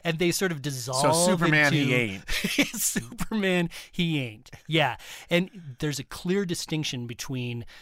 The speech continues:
Speaker 1: uh, what this guy is willing to do and what the Justice Society, especially Hawkman, thinks that he should be doing. So there's a lot of tension, heroic tension, in terms of who he actually is.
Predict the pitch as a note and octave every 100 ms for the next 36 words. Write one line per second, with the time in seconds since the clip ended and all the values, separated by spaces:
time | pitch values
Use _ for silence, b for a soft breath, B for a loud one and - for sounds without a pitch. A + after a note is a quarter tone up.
0 | B B2 A#2+ A#2+ A#2+ A#2 C#3 D#3 D#3 A2+
1 | C#3+ D#3+ - C#3 C3+ C3 B2 B2+ B2 A#2+
2 | A2+ A2 G#2+ G#2+ A#2+ B2+ A#2+ A#2 A#2+ A#2
3 | A2+ - B - B2+ A2+ E3+ G3 E3 -
4 | C#3+ B2+ A#2+ A#2+ B2 - B3+ - F#3+ D3+
5 | - F3+ F#3 C#3 B2 A#2+ B B - -
6 | D#3+ D#3 - C3+ - C3 - - D#3 D3
7 | C3 A#2 G2+ F#2 G2 B2+ D#3 C#3+ C#3 C3
8 | B2+ B2 B2+ F#3 G3+ E3 - D#3 D3 C#3
9 | B2 G#2+ - B2+ E3 F3 - - B2 -
10 | A#2 A#2 C#3 A#2+ B2 G#2+ - E3 E3 C#3+
11 | B2 A#2+ - A2 G2+ -